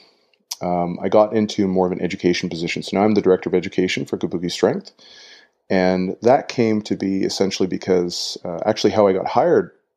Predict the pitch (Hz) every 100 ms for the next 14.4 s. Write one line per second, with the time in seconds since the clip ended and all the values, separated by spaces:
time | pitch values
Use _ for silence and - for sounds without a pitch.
0 | - 101 - 87 87 - 90 135 - 90
1 | 85 87 87 - - - - _ - 92
2 | 110 95 92 90 87 90 92 90 87 -
3 | 90 87 90 - - - - - - 95
4 | - 113 107 101 90 - - 98 90 87
5 | - 90 90 90 87 87 87 85 85 82
6 | 87 87 85 85 87 90 - 87 87 -
7 | 90 87 87 - 92 90 82 - 92 85
8 | 85 95 104 98 90 85 - - - -
9 | _ - 90 82 - - _ _ _ _
10 | - 101 104 95 92 - 101 95 156 165
11 | - 107 95 - - _ 104 101 95 92
12 | 92 87 - - - 110 120 117 107 87
13 | 98 107 - 90 - - - 101 95 90
14 | - - 85 -